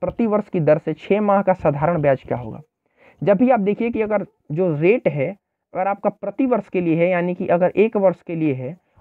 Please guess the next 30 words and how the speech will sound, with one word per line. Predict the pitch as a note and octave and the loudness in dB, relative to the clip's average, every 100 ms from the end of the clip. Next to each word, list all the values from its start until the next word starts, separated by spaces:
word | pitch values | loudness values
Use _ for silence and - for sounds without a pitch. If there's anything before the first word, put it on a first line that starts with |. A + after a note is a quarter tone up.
| - | -4
और | D3+ | -4
पूछा | - F#3+ - A#3+ | -4 -6 0 0
क्या | A#3+ | 2
है | G#3 | 2
आपको, | F3 - G#3 | 0 -2 -8
छः | - - B3 | -8 -4 -2
माह | B3 G#3 | -2 -4
के | E3 F#3 | -2 -2
लिए | F#3+ G3 | 0 0
ऐसा | F#3 - | -2 0
ही | A#3+ | -2
पूछा | G#3+ D#3 - | 0 -4 -4
है, | C3 D3 | -2 -2
तो | - - _ - F#3 | -4 -20 _ -8 -8
आप | F3+ | -4
रेट | D#3+ G3+ G#3+ | 0 0 -2
का | G#3 | -6
क्या | F#3+ G3 | -2 -2
होगा, | C3+ B2 | -2 -2
आधा | C#3 C#3+ F3 | -2 0 -2
लगेगा, | F3+ E3 E3 E3+ _ _ _ _ _ - | -2 -4 -8 -12 _ _ _ _ _ -10
ठीक। | G#3 G#3 _ _ - | -10 -10 _ _ -2
या | G3+ | -2
फिर | A#3 | 2
ऐसे | G3 F#3 | 2 4
भी | A#3 | 0
कर | A#3+ A3 | 2 0
सकते | A3+ A3 A#3 | 0 -2 0
हैं | G#3 | 2
आप | D3 | 0